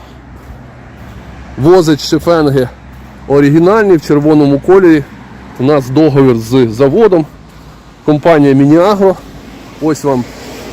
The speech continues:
шифенг трьохциліндровий, який ще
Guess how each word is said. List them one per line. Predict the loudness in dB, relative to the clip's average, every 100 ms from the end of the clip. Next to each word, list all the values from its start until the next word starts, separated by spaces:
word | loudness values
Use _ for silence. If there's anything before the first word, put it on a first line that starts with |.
| -16 -6
шифенг | -6 -2 -2 0 -2 -8 -20 -20 -20 -20 -20 -8
трьохциліндровий, | 0 0 0 -2 -2 2 2 2 2
який | 0 -4 -8
ще | -6 -4 -4